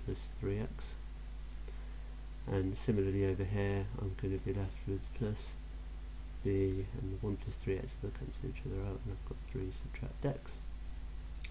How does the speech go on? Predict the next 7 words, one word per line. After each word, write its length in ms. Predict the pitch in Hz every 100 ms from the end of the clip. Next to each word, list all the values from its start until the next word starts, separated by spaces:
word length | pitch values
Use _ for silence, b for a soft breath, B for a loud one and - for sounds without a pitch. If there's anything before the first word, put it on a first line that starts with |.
| - -
Okay, 420 | 101 - 104 92 - B B B B -
um, 480 | 104 98 95 95 95
now 300 | 110 101 98
I'm 200 | 120 131
going 280 | 127 123 101
to 140 | - -
try, 560 | - 113 101 92 110